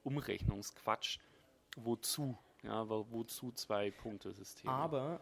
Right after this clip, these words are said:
Speaker 2: aber ich finde, in diesem System, da kommen wir noch später drauf zurück, denke ich mal. Also, wir können auch jetzt schon gerne über Charaktererschaffung reden, weil ich finde, da gibt es noch sehr viele Dinge, die man auch noch mal erwähnen muss und die ich ganz und gar nicht gut finde, so wie sie jetzt stehen.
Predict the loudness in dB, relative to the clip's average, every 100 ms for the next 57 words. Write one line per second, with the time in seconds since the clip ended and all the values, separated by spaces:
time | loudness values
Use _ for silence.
0 | 0 2 2 2 0 -2 -2 -2 -4 -6
1 | -2 -2 -2 -2 0 0 0 -4 -2 0
2 | 0 0 -2 -4 -2 -2 0 -4 -2 -4
3 | -2 -4 -2 -2 0 -2 -2 -4 -2 2
4 | 2 4 0 0 0 0 0 0 0 -2
5 | 0 0 0 -2 -2 -2 -2 -2 -6 -20
6 | -20 -2 4 4 4 0 0 2 4 2
7 | 0 0 2 2 2 2 2 2 2 4
8 | 2 2 2 0 0 0 0 0 2 2
9 | 4 2 2 2 0 0 -4 -2 -4 -4
10 | 0 2 2 2 0 0 0 2 0 -2
11 | -4 -4 -4 -2 -2 0 -2 -4 -4 -2
12 | -2 -2 -6 -2 -2 -2